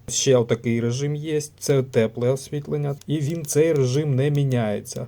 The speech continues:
Тільки міняється яскравість. Тут тепле, е, світло і міняється тільки раз-, яскравість. І тепер перемкнули. Ну і далі, коли ми вимкнемо і включимо,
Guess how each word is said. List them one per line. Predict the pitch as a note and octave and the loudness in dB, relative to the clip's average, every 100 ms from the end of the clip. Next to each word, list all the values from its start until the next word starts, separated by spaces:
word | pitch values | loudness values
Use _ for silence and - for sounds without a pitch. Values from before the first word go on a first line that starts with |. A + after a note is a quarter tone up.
| - - - - | -12 -20 -20 -8
Тільки | C#3 C#3+ | -6 -2
міняється | C#3 B2+ C3+ C3+ A#2+ B2+ | 0 2 0 -2 0 0
яскравість. | B2 - G#2 G2 G2+ - | 0 0 0 0 -4 -8
Тут | A#2+ | -10
тепле, | - C3 B2 A#2 A#2 B2 | 0 0 2 -2 0 -2
е, | B2 | -6
світло | - G3 G3 D#3 - | 0 0 2 0 0
і | C#3+ D#3 - | -2 -6 -6
міняється | B2 B2 C#3 B2 - | -2 0 0 -2 -6
тільки | - A#2 C3 | -10 -2 0
раз-, | B2 - | -2 -2
яскравість. | C3 A#2+ A#2+ F#2+ G#3+ | -4 -2 -2 0 2
І | |
тепер | G#3+ G3 D#3+ D3 | 2 6 6 6
перемкнули. | E3+ F#3+ G#3+ A3+ F3 - - - | 2 2 4 6 6 2 -16 6
Ну | A3+ E3+ | 8 8
і | |
далі, | D3+ F3+ D3+ | 6 4 4
коли | C3+ C#3 D3 | 4 2 2
ми | C#3+ | 2
вимкнемо | C3 A3 A3+ G#3 G3 F#3 - - - - - - - - _ - - - - - _ | 6 6 6 4 2 2 -8 -20 -14 -14 -12 -16 -18 -20 _ -20 -20 -20 -20 -20 _
і | D#3 | -4
включимо, | D3+ - E3+ E3 - C#3 B2 | -4 -4 -4 -2 -4 -2 -2